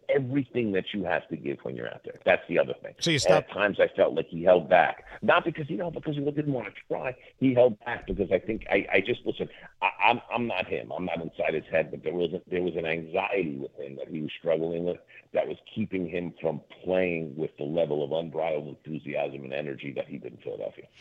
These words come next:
Speaker 2: We'll see what happens. B G, great stuff as always, my friend, always appreciate the time. Enjoy the next couple of weeks. It's gonna be a heck of a lot of fun. I'm sure we'll be chatting again real soon.
Speaker 1: I look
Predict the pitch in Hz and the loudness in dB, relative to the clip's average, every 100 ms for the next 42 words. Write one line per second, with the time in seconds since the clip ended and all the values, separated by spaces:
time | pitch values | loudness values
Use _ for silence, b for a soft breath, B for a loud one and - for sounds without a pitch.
0 | B B B - 107 160 160 151 160 147 | B B B -4 0 2 2 2 2 0
1 | 131 - 202 165 196 156 202 220 - 214 | -4 0 2 4 2 4 4 4 2 0
2 | 208 160 202 156 185 - 185 175 190 165 | 0 -2 -2 0 -2 0 0 2 2 0
3 | 139 196 156 190 185 147 170 180 180 170 | -2 -2 2 2 2 -2 2 4 4 2
4 | 139 190 190 190 - - 190 175 175 190 | 2 2 4 4 2 0 0 2 2 2
5 | - 180 175 156 180 175 175 170 156 180 | 2 2 4 4 2 2 0 0 0 -2
6 | 160 139 175 156 147 - 160 139 147 147 | -2 -2 -2 0 0 2 0 0 -2 0
7 | 139 135 - 123 92 _ _ _ _ _ | 0 -2 -2 -6 -6 _ _ _ _ _
8 | _ _ _ _ _ _ _ 98 95 95 | _ _ _ _ _ _ _ 2 4 6
9 | 101 | 2